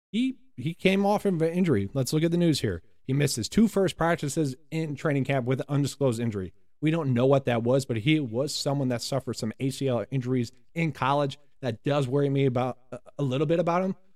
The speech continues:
But at the end of the day, like, this is kind of the perfect storm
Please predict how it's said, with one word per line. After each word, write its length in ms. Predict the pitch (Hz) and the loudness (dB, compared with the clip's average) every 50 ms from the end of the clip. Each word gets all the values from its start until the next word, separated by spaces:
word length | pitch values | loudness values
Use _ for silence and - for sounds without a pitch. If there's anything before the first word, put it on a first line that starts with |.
| - - | -10 -4
But 120 | - 147 165 | -2 -2 0
at 80 | 170 | 0
the 80 | - 175 | 0 0
end 180 | 175 170 147 | 0 0 0
of 80 | 123 117 | 0 0
the 80 | 117 135 | 0 2
day, 140 | 156 165 | 2 2
like, 240 | 131 117 113 110 - | 2 0 -2 -4 -4
this 180 | - 127 131 - | -4 -4 -4 -2
is 180 | 160 135 123 | -4 -4 -6
kind 220 | - - 135 139 151 | -6 -6 -4 -2 -2
of 120 | 139 127 | -2 -2
the 100 | 120 104 - - - - - | -2 -4 -4 -8 -14 -14 -14
perfect 800 | - - - 123 131 147 151 - - 170 170 170 165 - - - - - - - _ _ _ _ _ - | -10 -4 0 0 2 0 0 -2 -2 -2 -2 -2 -2 -8 -18 -20 -20 -20 -20 -20 _ _ _ _ _ -20
storm 580 | - - - 214 240 220 170 139 127 127 127 | -10 -8 -6 -2 0 2 4 4 4 2 0